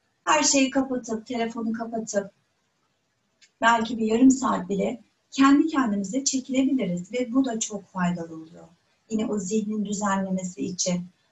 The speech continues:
Hani her gün bile, e, bugünüm nasıl geçti, bugün ne yaptım? E,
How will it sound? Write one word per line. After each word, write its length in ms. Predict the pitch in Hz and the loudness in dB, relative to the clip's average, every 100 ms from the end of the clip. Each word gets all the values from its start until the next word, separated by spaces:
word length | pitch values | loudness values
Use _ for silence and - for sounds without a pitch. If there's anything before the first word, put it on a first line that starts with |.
| _ | _
Hani 220 | 277 302 | 2 2
her 340 | - 403 381 | 0 -2 0
gün 200 | 339 320 | 4 6
bile, 360 | 277 196 180 - _ _ _ _ _ _ _ _ - | 6 6 2 -4 _ _ _ _ _ _ _ _ 0
e, 320 | 220 220 220 - | 2 4 2 0
bugünüm 460 | 311 311 294 285 | 2 4 6 8
nasıl 260 | 294 302 285 | 8 4 2
geçti, 460 | 254 208 - - 190 | 0 2 -2 -2 -6
bugün 260 | 220 254 | -4 -2
ne 40 | 247 | -2
yaptım? 600 | 247 240 - 190 175 175 _ _ _ _ _ _ _ _ - | -4 -6 -6 -6 -6 -12 _ _ _ _ _ _ _ _ -6
E, 300 | 220 220 | -2 -2